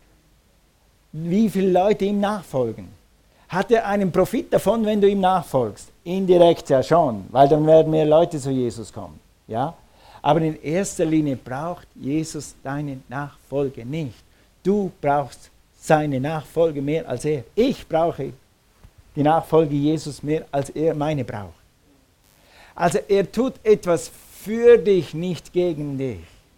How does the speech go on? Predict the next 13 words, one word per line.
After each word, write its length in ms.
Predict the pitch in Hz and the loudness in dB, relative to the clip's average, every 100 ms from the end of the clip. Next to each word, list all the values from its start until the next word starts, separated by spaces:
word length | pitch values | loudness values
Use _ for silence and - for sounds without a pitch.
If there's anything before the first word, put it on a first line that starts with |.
| _ _ _ _ _ _ _ _ _ _ | _ _ _ _ _ _ _ _ _ _
Manchmal, 380 | 165 226 196 190 | -4 0 0 0
wenn, 240 | 165 156 | 0 -2
wenn 180 | - 160 | -4 -4
du 80 | 160 | -2
den 100 | 170 | 0
Leuten 400 | 165 190 190 151 | 2 2 -2 -2
sagst, 380 | 151 156 160 156 | 0 0 -2 -6
und 120 | 143 | -4
ich 100 | 135 | -4
kann 240 | 147 139 | -2 -2
den 100 | 135 | -2
Gedanken 460 | 131 139 165 175 175 | -4 -4 -6 -6 -6
verstehen, 580 | 170 175 151 151 160 | -6 -4 0 0 0